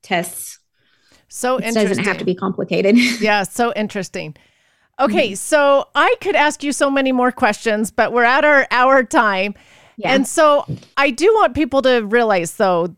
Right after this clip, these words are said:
Speaker 2: that if they have, 'cause we didn't really talk about this much, if they have hormonal issues, it might just not be that they're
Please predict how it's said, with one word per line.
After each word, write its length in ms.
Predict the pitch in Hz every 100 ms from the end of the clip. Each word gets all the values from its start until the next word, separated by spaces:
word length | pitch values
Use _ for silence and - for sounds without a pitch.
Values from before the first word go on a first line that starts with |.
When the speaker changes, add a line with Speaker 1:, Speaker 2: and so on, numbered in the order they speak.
| -
Speaker 2:
that 180 | 220 -
if 240 | 233 -
they 220 | - 294
have, 260 | 330 320 294 -
'cause 160 | 262
we 100 | 214
didn't 160 | 254 269
really 380 | 262 247 233 233
talk 300 | - 214 208
about 180 | 196 -
this 180 | 180
much, 240 | 190 120 - -
if 280 | 247 - -
they 260 | 285 339 381
have 320 | 262 294 262
hormonal 640 | 220 247 220 220 220 196 -
issues, 640 | 202 226 - 165 160 160 - _ _ _ _ -
it 100 | 247
might 240 | 247 359
just 220 | - 392 269
not 240 | 269 220
be 160 | 254 247
that 220 | 226 -
they're 360 | 226 214 208